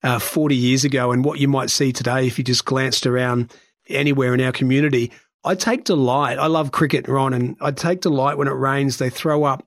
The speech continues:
some classic games from the seventies and eighties. And have you ever noticed the crowd in those games from the seventies and eighties? Not only have, are they in the baking sun with their shirt off because they slip, slop, slap hadn't come around by then, but they're also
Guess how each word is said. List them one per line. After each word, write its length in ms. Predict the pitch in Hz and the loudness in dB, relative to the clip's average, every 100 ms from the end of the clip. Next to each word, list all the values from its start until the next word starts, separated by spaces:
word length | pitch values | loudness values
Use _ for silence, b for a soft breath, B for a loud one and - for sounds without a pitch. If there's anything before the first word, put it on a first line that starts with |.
| - | -6
some 280 | - 135 120 | -2 -2 -2
classic 400 | - 143 - - | -2 -2 -2 -2
games 420 | 135 135 135 - | -2 0 0 0
from 160 | 139 | 0
the 100 | 127 | 0
seventies 520 | 113 151 139 135 131 120 | -2 -2 0 0 0 -2
and 80 | |
eighties. 540 | 123 131 127 120 113 - b b b | -2 -2 -2 -2 -6 -8 b b b
And 380 | - 151 151 147 - _ | -4 -2 0 -2 -6 _
have 180 | - 175 | -2 0
you 120 | 214 | 0
ever 140 | 330 349 | 2 2
noticed 400 | 185 160 175 - | 2 2 0 -2
the 80 | |
crowd 640 | 139 - 123 123 135 185 - | -2 -2 -2 -2 -2 -4 -4
in 200 | 156 165 | -2 0
those 220 | 156 160 | 2 0
games 380 | 147 143 180 214 | 0 -2 0 0
from 100 | 180 | 0
the 60 | 156 | 0
seventies 400 | - 165 160 151 | 0 2 2 2
and 100 | 143 | 0
eighties? 380 | 156 247 277 - b _ | 0 0 -2 -6 b _
Not 220 | 170 202 | -2 0
only 240 | 294 311 226 | 2 2 2
have, 180 | 214 | 0
are 140 | 165 165 | 0 0
they 180 | 170 165 | 2 2
in 200 | 165 170 | 2 0
the 80 | 143 | 0
baking 380 | 143 147 151 | 0 0 0
sun 260 | 139 147 143 | 0 0 0
with 140 | 139 | 0
their 120 | 139 123 | 0 -2
shirt 320 | - 135 131 | 0 0 0
off 240 | 110 143 - | -2 -6 -4
because 260 | 135 135 | -2 -2
they 220 | 123 127 123 147 | 0 -2 -4 -6
slip, 320 | 127 - 165 | -4 -2 -2
slop, 320 | - 156 131 | -2 -2 -4
slap 360 | - - 143 - - | -4 -2 -2 -4 -10
hadn't 300 | - 135 127 | -4 -2 -2
come 180 | 123 135 | -2 -2
around 320 | 117 120 120 | 0 0 0
by 180 | 120 120 | -2 -2
then, 300 | 117 120 160 - b _ | -2 0 -2 -4 b _
but 120 | 208 | -4
they're 200 | 202 240 - | 0 0 0
also 720 | 196 285 - 214 160 139 | 0 0 0 0 2 0